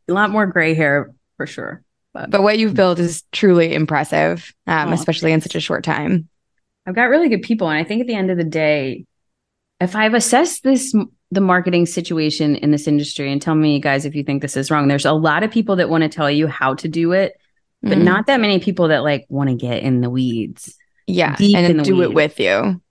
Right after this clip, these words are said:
Speaker 1: And be accountable to the results, right?
Speaker 2: Yep.
Speaker 1: Um, there's lots of people who will write you a blog or who will set up your LinkedIn or whatever, but nobody's gonna be like, "How much you need to grow this year?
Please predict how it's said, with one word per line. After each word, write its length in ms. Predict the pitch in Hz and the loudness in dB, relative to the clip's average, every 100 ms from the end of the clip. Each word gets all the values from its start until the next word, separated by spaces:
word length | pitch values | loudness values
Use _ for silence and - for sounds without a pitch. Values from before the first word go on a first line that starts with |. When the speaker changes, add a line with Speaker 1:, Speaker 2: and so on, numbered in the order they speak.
| - | 0
Speaker 1:
And 180 | 202 214 | 4 6
be 120 | 226 | 6
accountable 600 | 214 - 208 214 202 185 | 4 0 0 2 2 -2
to 100 | 180 | -2
the 100 | 170 | -4
results, 760 | 165 147 165 143 - - - - | -2 -2 -2 -4 -8 -16 -18 -6
right? 220 | 151 160 | 0 2
Speaker 2:
Yep. 240 | 170 151 - 196 _ _ _ _ - | 2 0 -4 -12 _ _ _ _ 0
Speaker 1:
Um, 580 | 170 156 143 127 113 | 2 2 2 0 -2
there's 180 | 131 165 | -4 -4
lots 220 | 165 170 | -4 -4
of 60 | 180 | -4
people 180 | 185 180 | -4 -2
who 60 | 175 | -2
will 160 | 156 | -2
write 220 | 151 165 160 | 0 0 0
you 140 | 160 | -2
a 40 | |
blog 560 | 151 160 151 143 123 127 | 0 2 2 4 2 0
or 160 | 139 139 | -2 -2
who 200 | 151 143 | -2 -2
will 180 | 139 | -2
set 240 | 139 175 165 | -4 -4 -4
up 140 | 165 | -2
your 100 | 156 | 0
LinkedIn 640 | 156 151 151 156 147 139 135 | 4 4 2 2 0 2 0
or 120 | 139 | -2
whatever, 260 | 139 139 139 | -2 -2 -2
but 160 | 139 | 0
nobody's 400 | 151 190 226 196 | 0 2 2 2
gonna 140 | 175 160 | 2 2
be 100 | 156 | 2
like, 220 | 147 139 - | 0 -2 -6
"How 160 | 202 | -2
much 160 | 254 269 | -2 0
you 60 | 269 | 0
need 100 | 262 | 0
to 80 | |
grow 220 | 254 262 254 | -2 -2 0
this 180 | 254 | -2
year? 300 | 254 247 254 | -2 -4 -4